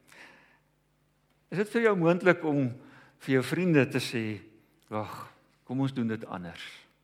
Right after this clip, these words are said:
By die werk is daar ook baie s-, situasies waar jy dalk moet opstaan en sê, "Nee,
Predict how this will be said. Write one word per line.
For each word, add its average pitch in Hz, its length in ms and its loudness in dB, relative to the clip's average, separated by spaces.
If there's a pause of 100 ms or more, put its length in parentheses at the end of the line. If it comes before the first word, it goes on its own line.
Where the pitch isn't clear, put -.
(500)
By 123 60 2
die 127 100 2
werk 143 240 10
is 170 100 0
daar 151 140 6
ook 165 140 4
baie 165 280 6
s-, - 80 -6 (180)
situasies 120 640 -2
waar 120 220 -4
jy 123 280 -4 (160)
dalk 139 280 -8
moet - 320 -12 (680)
opstaan 165 500 -4
en 156 60 -4
sê, 156 300 -10
"Nee, 135 400 -6